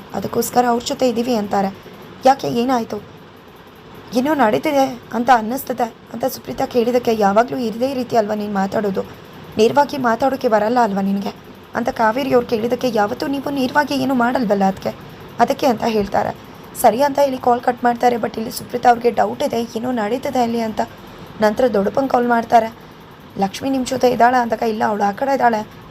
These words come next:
ಭಾಗ್ಯನ ಕೊಡ್ತಿದ್ದಾಳೆ, ನಾವ್ ಈ ಕಡೆ ಇದೀವಿ, ನಿಮ್ಮ ಅಮ್ಮಂಗೆ ಹುಷಾರ್ ತಪ್ತು, ಅದಕ್ಕೋಸ್ಕರ ಏನಾದ್ರೂ ಇತ್ತ ಬಿಕ್ತಿಯಮ್ಮ?" ಅಂದಾಗ, "ಹಾಗೇನಿಲ್ಲ" ಅಂತ ಹೇಳ್ತಾರೆ. ನಂತರ ಕಾರುಣ್ಯ ಅವರೇ ಡೋರ್ ಓಪನ್ ಮಾಡ್ತಾರೆ. ನಂತರ ಆ ಡೋರ್ ಓಪನ್ ಮಾಡ್ದೆ ಅಂತ ಖುಷಿ ಆಗ್ತದೆ ಆ ಕಾವೇರಿ.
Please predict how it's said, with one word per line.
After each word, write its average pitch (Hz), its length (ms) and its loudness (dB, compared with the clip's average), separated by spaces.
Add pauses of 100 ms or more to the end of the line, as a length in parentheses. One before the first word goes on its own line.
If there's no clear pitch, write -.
(100)
ಭಾಗ್ಯನ 202 320 2
ಕೊಡ್ತಿದ್ದಾಳೆ, 240 560 -2
ನಾವ್ 208 200 -2
ಈ 214 80 -4
ಕಡೆ 240 220 -4
ಇದೀವಿ, 240 240 0
ನಿಮ್ಮ 220 180 -2
ಅಮ್ಮಂಗೆ 208 200 -2
ಹುಷಾರ್ 220 300 -2
ತಪ್ತು, - 260 -6
ಅದಕ್ಕೋಸ್ಕರ 208 600 -2 (540)
ಏನಾದ್ರೂ 277 300 2
ಇತ್ತ 226 320 -2
ಬಿಕ್ತಿಯಮ್ಮ?" 226 380 -2
ಅಂದಾಗ, 208 260 0
"ಹಾಗೇನಿಲ್ಲ" 226 500 0
ಅಂತ 214 180 -4
ಹೇಳ್ತಾರೆ. 202 460 -2 (540)
ನಂತರ 254 240 2
ಕಾರುಣ್ಯ 240 360 2
ಅವರೇ 226 200 2
ಡೋರ್ 208 200 -2
ಓಪನ್ 233 340 -6
ಮಾಡ್ತಾರೆ. 214 420 0 (480)
ನಂತರ 277 260 2
ಆ 226 40 4
ಡೋರ್ 220 260 -2
ಓಪನ್ - 340 -4
ಮಾಡ್ದೆ 254 260 0
ಅಂತ 233 140 -2
ಖುಷಿ - 280 -4
ಆಗ್ತದೆ 233 300 0
ಆ 196 80 0
ಕಾವೇರಿ. 196 360 -2